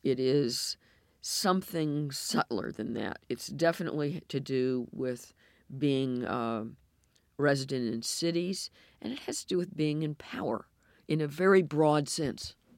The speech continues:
Okay, that's what the elite means. And that's why I've said from the very beginning that we would not really leave the E U, right? Because th-,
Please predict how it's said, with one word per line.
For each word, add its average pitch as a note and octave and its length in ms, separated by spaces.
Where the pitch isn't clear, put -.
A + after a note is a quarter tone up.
Okay, C3 260
that's - 240
what D3 120
the C#3+ 180
elite C#3+ 420
means. B2+ 540
And D#3+ 140
that's F#3+ 200
why E3+ 200
I've D3 180
said D3 280
from C3 200
the B2+ 80
very D3 360
beginning C#3 580
that C3+ 180
we D3+ 120
would C3 260
not C#3 320
really C3+ 560
leave B2+ 340
the - 160
E B2 120
U, A2 300
right? C3+ 300
Because C#3 500
th-, D3 260